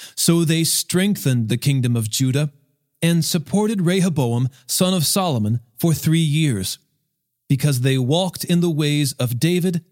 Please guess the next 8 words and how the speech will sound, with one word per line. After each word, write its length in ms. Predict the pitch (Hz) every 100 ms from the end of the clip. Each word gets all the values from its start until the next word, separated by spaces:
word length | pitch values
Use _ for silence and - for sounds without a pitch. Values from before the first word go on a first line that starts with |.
| _
and 180 | 131 127
Solomon 600 | - 202 208 123 104 123 - _ _ _ _ -
for 160 | 123
three 240 | 110 135 131
years. 540 | 120 120 98 - - _ _ _ _ _ _ _ _ _ _ _ _ _ _ _ _ _ _
Rehoboam 720 | 135 165 170 160 156 147 147 143
married 380 | 139 139 139 120
Mahalath, 680 | 139 123 135 113 107 -